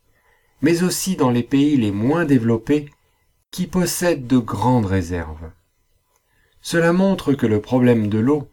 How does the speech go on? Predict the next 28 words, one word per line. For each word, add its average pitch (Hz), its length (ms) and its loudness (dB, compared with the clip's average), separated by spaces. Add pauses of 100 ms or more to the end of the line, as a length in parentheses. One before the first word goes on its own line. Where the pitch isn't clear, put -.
(400)
est 147 200 4
en 185 160 0
partie 156 680 -2
une 117 180 -4
question 120 500 -2
éducative 135 800 -2
et 95 80 -2
culturelle, 131 800 0 (560)
parce 160 240 -2
que 165 80 2
la 156 120 6
conscience 160 640 0
de 113 80 0
la 101 140 2
gravité 139 580 2
de 98 100 -4
ces 98 220 -6
conduites, 123 680 -4 (360)
dans 117 220 0
un 117 80 2
contexte 139 580 -2
de 104 140 -2
grande 123 340 0
injustice, 117 840 -2 (340)
manque. 98 720 -4 (2250)
Trente 165 320 0
et 104 80 4
un. 82 160 -4